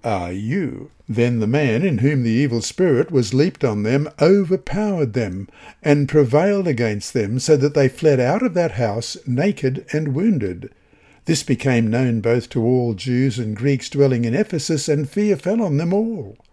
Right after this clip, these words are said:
And the name of the Lord Jesus was magnified. And many who had believed came confessing and telling their deeds. Also, many of those who had practiced magic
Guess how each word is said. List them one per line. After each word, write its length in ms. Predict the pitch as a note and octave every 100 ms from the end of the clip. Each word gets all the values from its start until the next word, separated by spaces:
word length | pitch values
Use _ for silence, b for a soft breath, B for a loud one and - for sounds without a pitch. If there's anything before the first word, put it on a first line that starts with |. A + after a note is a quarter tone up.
| B B B -
And 140 | D#3
the 60 | D#3
name 280 | D#3 G3+
of 80 | A#3+
the 80 | C3
Lord 300 | B2+ D3+ C3
Jesus 400 | D#3 E3 D3+ C#3
was 160 | F3+ C#3+
magnified. 880 | D#3+ F3+ F3 - A2 G2+ - C#3 _ B B B
And 180 | B2 A#2
many 280 | A#2 F#3+ C#3+
who 120 | A#2+
had 160 | B2 G#2
believed 640 | A2+ A2+ G#3 C3+ B2+ D3+ B B
came 340 | - E3+ F3+ D3
confessing 720 | F3+ F3 - D#3 C#3 F#3 D#3
and 180 | D#3+ C#3
telling 380 | C#3 B2 A#2+
their 160 | A#2+ A2+
deeds. 680 | G2+ D3 D#3 G2+ F2+ G2+ - - B B B
Also, 540 | A#2 C#3 - A#2 F#2+ G#2 B -
many 280 | A#2 B2 F3+
of 100 | G2+
those 320 | G#2+ A2+ C3
who 80 | A#2+
had 120 | F#2
practiced 520 | - D3 C3+ A#2+ -
magic 600 | B2+ D#3 C#3+ B2+ A#2 -